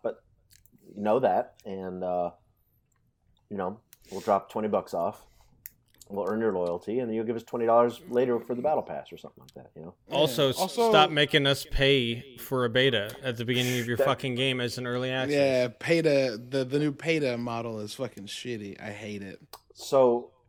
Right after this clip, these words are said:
Speaker 1: yeah, we, we've come to a slight realization this last couple weeks. Both Forza and Battlefield had early access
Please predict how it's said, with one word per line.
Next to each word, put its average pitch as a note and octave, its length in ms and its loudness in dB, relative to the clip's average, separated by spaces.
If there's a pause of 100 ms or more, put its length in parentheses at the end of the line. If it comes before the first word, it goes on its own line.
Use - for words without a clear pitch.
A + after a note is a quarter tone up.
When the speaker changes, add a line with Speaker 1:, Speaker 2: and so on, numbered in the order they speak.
(120)
Speaker 1:
yeah, A2+ 460 4 (100)
we, A2+ 180 -6
we've A2 260 -4
come C#3 160 0
to G#2 260 0
a G2 60 -2
slight C3 260 0
realization G#2 640 0
this F2+ 180 -8
last F#2+ 280 -4
couple F#2 220 -6
weeks. C3+ 380 -4 (460)
Both A#2+ 320 0
Forza A2+ 420 2
and A2+ 280 -2
Battlefield G#2+ 500 0
had F#2+ 240 -4 (220)
early A2+ 240 4
access G#2 600 -2